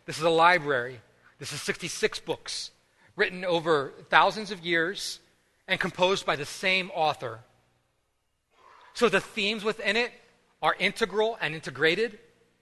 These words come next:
and they work together. So getting to know God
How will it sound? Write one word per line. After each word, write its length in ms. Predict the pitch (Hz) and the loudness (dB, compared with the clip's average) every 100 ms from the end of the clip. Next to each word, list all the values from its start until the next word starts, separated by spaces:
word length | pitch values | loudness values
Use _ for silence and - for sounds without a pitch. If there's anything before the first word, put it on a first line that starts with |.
| _ - | _ -4
and 160 | 185 | -2
they 80 | 185 | 0
work 280 | 156 208 - | 0 0 0
together. 500 | 202 147 165 165 113 113 _ _ _ _ _ _ _ _ - | -4 0 0 0 -6 -14 _ _ _ _ _ _ _ _ -8
So 100 | 190 | 0
getting 280 | 180 233 220 | 4 4 2
to 80 | |
know 300 | 202 175 185 | 0 4 4
God 360 | 185 170 170 190 | 4 4 4 2